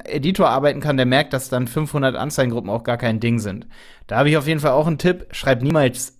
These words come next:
Zahlen davor. Das haben wir öfter versucht. Hab ich gerade vor ein paar Wochen wieder mal versucht. Ist aber völliger Blödsinn, weil dann fallen wieder welche weg und dann ist die Sortierung wieder völlig, äh, kaputt.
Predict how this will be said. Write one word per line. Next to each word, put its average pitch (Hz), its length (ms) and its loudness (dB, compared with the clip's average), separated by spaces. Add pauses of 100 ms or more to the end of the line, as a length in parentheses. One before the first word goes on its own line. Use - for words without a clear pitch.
(100)
Zahlen 143 440 0
davor. 202 420 0
Das - 160 -8
haben 127 160 0
wir 156 140 2
öfter 180 340 -2
versucht. 180 500 -4 (280)
Hab - 60 -18
ich 110 160 -10
gerade 104 200 -6
vor 120 160 -4
ein 107 80 -2
paar 113 180 -2
Wochen 127 200 0
wieder 139 160 2
mal 139 140 0
versucht. 139 340 -6
Ist 104 100 -8
aber 110 160 -4
völliger 113 400 -2
Blödsinn, 120 460 -4
weil 110 220 2 (720)
dann 120 180 0
fallen 139 300 2
wieder 131 180 4
welche 135 300 2
weg 160 180 2
und 131 80 -2
dann 123 140 0
ist 127 160 -4
die 123 60 -4
Sortierung 156 520 0
wieder 147 220 2
völlig, 160 520 0
äh, 131 140 -2
kaputt. 180 460 0